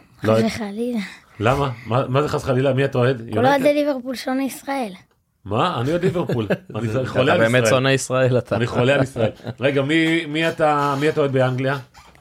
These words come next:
Speaker 1: אה, מנצ'סטר יונייטד.
Speaker 2: אה, שם זה הכי הרבה שונאים. <laughs> אה, אז איך אתה, איך אתה רואה את ברזיל ב-, בטורניר הזה?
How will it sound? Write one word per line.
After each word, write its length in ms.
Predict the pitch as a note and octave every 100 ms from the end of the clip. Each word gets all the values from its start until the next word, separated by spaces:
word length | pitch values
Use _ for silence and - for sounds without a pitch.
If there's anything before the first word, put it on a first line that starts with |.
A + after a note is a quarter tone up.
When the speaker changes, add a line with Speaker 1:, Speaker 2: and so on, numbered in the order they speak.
| -
Speaker 1:
אה, 200 | A#3+ A#3+
מנצ'סטר 460 | A#3+ B3 B3+ - -
יונייטד. 540 | A#3 A#3 B3 A#3 G3+
Speaker 2:
אה, 360 | G3+ G#2 A#2+ A2+
שם 160 | - B2+
זה 120 | C3
הכי 220 | G#2 -
הרבה 220 | C#3+ E3 A2+
שונאים. 380 | A2+ G2 F#2 F2+ - - - - -
<laughs> 0 | B2+ G2+ G#2 G2+ - - - D#3 - - - - A#2+
אה, 480 | B2+ B2+ B2+ C3 C3
אז 160 | C3+
איך 80 | D3+
אתה, 140 | F#3 E3
איך 140 | D#3
אתה 80 | F#3
רואה 140 | D#3
את 60 | C3+
ברזיל 340 | C3 A#2 C3+ B2+
ב-, 440 | B2+ B2 A#2+ A#2 A2+
בטורניר 400 | A2+ A2 A2+ A#2
הזה? 220 | A#2+